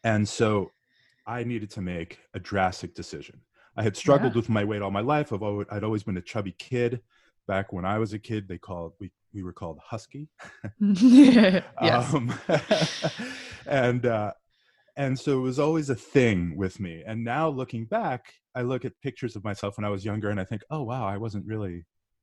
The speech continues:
Speaker 1: I wasn't really as fat as I thought I was."
Speaker 2: Mm-hmm.
Speaker 1: Um, but when you're a kid and kids can be so cruel with each other and, you know, you're just, you, you realize that you're projecting your own insecurities onto other people. But when you're kids, you don't know that.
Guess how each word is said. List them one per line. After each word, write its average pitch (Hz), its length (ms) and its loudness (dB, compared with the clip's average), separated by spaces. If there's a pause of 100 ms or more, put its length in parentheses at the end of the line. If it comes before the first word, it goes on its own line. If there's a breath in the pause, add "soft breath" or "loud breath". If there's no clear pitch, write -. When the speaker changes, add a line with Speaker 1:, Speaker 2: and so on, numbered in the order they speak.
Speaker 1:
I 127 60 -8
wasn't 104 240 -4
really 104 200 -4
as 85 120 -10
fat 98 200 -6
as 90 120 -12
I 78 80 -16 (100)
thought 135 160 -6
I 82 80 -8
was." - 380 -18 (440)
Speaker 2:
Mm-hmm. 170 140 -4
Speaker 1:
Um, 90 360 -4 (420)
but 107 180 -2
when 117 160 0
you're 101 200 0
a 87 40 -6
kid 107 540 -2
and 92 320 -6
kids 107 260 -6
can 98 160 -12
be 98 220 -10
so 90 440 -10 (280)
cruel 104 560 -2 (480)
with 113 140 0
each 95 200 -4
other 87 360 -4 (120)
and, 92 540 -6 (180)
you 143 80 -12
know, 92 140 -6
you're 95 120 -6
just, 98 220 -8 (180)
you, 101 240 -4
you 107 100 -4
realize 98 440 0
that 82 160 -18
you're 92 80 -12
projecting 101 500 -8
your 90 140 -8
own 95 140 -4
insecurities 90 580 -8
onto 82 420 -14 (180)
other 92 180 -10
people. 107 340 -8
But 82 140 -12
when 90 100 -12
you're 85 140 -14
kids, 85 240 -12
you 87 80 -14
don't 80 180 -14
know 127 180 -4
that. 82 220 -12